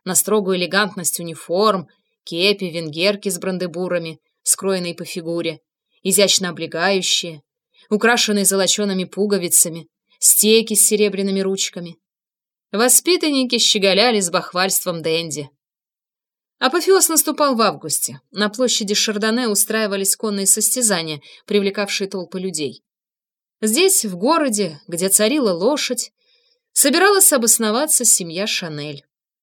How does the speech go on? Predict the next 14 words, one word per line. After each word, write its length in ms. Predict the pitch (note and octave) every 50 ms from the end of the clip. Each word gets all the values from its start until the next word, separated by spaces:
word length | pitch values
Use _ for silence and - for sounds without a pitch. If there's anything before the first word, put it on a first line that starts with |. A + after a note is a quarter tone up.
| _ _ _ _ _ _ _ _ _ _ _ _
Как 200 | - F#4+ F#4+ F#4
обычно, 400 | F4 E4+ F4+ D#4+ - - D4+ D4+
Альберт 320 | D4 C#4 D4 C#4+ C4+ C#4
избрал 340 | C#4 B3+ A#3+ B3+ C4+ C4+ C4
местом 340 | C4+ C4 B3+ - C4 B3 A#3
проживания 640 | C4 B3+ C4 A#3+ D4 D4+ F4 F4+ D4+ A3+ F#3+ D#3+ - - - - _
старинный 520 | - - - D4 D4 E4 E4 D4+ C#4+ C#4
квартал 500 | C#4 C4+ C4 C4 B3+ B3+ G3 E3+ D#3 D#3
в 60 | F3
непосредственной 840 | G#3+ A3+ A3+ A#3+ A#3+ A#3+ - C4 B3+ A#3+ A#3+ - - A#3 A3+ A#3+ A#3
близости 540 | A3+ C#4+ F4+ D#4+ A#3 G3 F3+ - - -
от 160 | G3 F#3+ F#3+ -
того 220 | G3+ G3 F#3 F#3+
места, 440 | G3+ B3+ E4+ F4+ - - - D#4